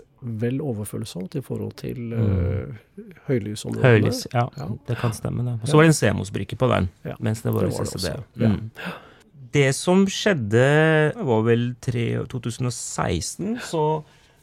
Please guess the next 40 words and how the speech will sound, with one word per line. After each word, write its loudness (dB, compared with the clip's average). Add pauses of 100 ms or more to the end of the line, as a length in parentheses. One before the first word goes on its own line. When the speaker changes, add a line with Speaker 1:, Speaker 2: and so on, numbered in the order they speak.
(140)
Speaker 2:
lanserte 0
jo, 4
eh, 2
Leica, 0
du 0
har 2
den -2
med 0
deg, 0 (240)
eh, 4
M 4
T, 2
det -2
er, 4 (140)
det 2
modellen 4
du 6
har 8
er 4
M 4
T 0
P, 4
det 0
er 4
den 4
her. 4 (760)
Her 6
skjedde 2
noe 6
veldig 4
spesielt. -4 (1040)
Speaker 1:
Der. 2 (420)
Speaker 2:
For 6
nå, 10 (200)
det 4
Speaker 1:
Ja. 2
Speaker 2:
som 2
skjedde 2
her, 2
er 0